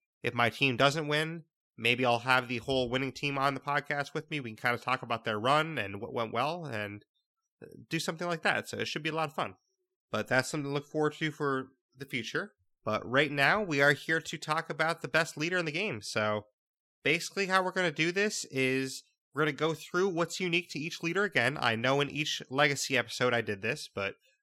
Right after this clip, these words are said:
we're gonna go through it one more time that we can kinda talk about those items real quick and talk about what ones might be good and what, um, unique things to the leaders might not be that helpful.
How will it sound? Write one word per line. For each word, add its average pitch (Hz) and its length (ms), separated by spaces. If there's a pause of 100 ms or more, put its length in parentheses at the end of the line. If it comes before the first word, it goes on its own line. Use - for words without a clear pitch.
we're 120 80
gonna 120 100
go 135 140
through 151 300
it 127 60
one 131 160
more 160 120
time 156 440
that 127 140
we 123 100
can 120 100
kinda 123 220
talk 131 340
about 127 420 (460)
those 120 260
items 147 400 (120)
real 135 200
quick 202 400
and 117 460 (280)
talk 135 220
about 120 300
what 120 180
ones 127 320
might 127 140
be 123 80
good 165 320
and 117 360
what, 123 420
um, 107 500 (640)
unique 139 420
things 147 400
to 127 100
the 120 80
leaders 139 540 (100)
might 117 300
not 117 220
be 113 100
that 107 160
helpful. - 400